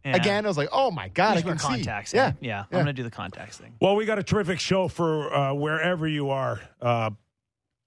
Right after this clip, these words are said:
Speaker 3: with eyesight or just listening.
Speaker 1: <laughs> Part of it is I like 'em,
Speaker 3: We've
Speaker 1: all
Speaker 3: got
Speaker 1: right? Leave me
Speaker 3: All-Star
Speaker 1: alone.
Speaker 3: Weekend in review. We'll talk about, uh, next year's All-Star Game, where I think the Toronto Star, uh, described it as the world's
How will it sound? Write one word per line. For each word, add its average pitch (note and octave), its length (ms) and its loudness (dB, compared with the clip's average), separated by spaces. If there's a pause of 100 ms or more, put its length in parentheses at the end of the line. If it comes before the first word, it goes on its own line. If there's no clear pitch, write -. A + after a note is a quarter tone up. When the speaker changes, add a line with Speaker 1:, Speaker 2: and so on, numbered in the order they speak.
(380)
Speaker 3:
with D3 180 2
eyesight D#3+ 460 2 (100)
or B2 160 2
just B2+ 240 0
listening. B2 420 0 (180)
Speaker 1:
<laughs> - 560 -2
Part C4+ 200 2
of - 120 0
it A#3 80 2
is E3 80 0
I D3 80 -2
like C#3+ 200 0
'em, D3 80 2
Speaker 3:
We've E3+ 100 0
Speaker 1:
all C#3+ 40 -6
Speaker 3:
got D#3+ 160 2
Speaker 1:
right? D#3 120 -2
Leave D#3+ 120 -2
me D#3 60 4
Speaker 3:
All-Star F3+ 360 2
Speaker 1:
alone. F3 100 0
Speaker 3:
Weekend E3+ 440 0
in D3+ 240 0
review. F#3 720 0
We'll C#3 100 -2
talk D3+ 300 0
about, C#3+ 420 0
uh, C3 160 2
next C#3 400 -2
year's D3+ 240 2
All-Star D3 640 0
Game, D#3 400 -2
where C3 300 -2
I A#2+ 60 -2
think C3 200 -6
the A#2+ 60 -8
Toronto C3 300 0
Star, B2+ 480 -2
uh, A#2 240 -4
described A#2 460 2
it B2 40 0
as A2 180 -4
the A2+ 100 -2
world's A#2+ 360 -2